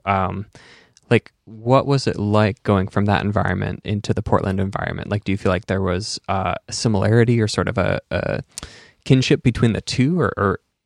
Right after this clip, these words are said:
you know, do you look back on that experience and still see some things that T N R could explore, or do you feel like one is its own thing and then T N R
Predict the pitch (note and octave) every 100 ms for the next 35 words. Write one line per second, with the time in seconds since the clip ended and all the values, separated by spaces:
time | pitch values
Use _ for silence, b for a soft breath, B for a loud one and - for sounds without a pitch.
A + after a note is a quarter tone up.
0 | _ - _ _ A#2+ A2 G#2 A2+ G#2+ A2+
1 | - - G2+ - G2+ F#2+ - - G#2+ G2
2 | - G2+ - - G2+ G2 F#2+ G2 - -
3 | A#2+ G2+ - G#2+ G#2 G#2 G2+ G2 - -
4 | - G2+ F#2+ G#2+ G#2+ - B B - A#2
5 | G2+ - - - - G#2 G#2+ B2+ D3 D#3
6 | G#2+ G2+ G2 - F#2+ G2 G#2+ G#2 G2 A2+
7 | - - G#2+ - G#2 G#2 G#2+ G2+ G2+ F#2+
8 | F#2+ G2 - G2 F#2+ F#2+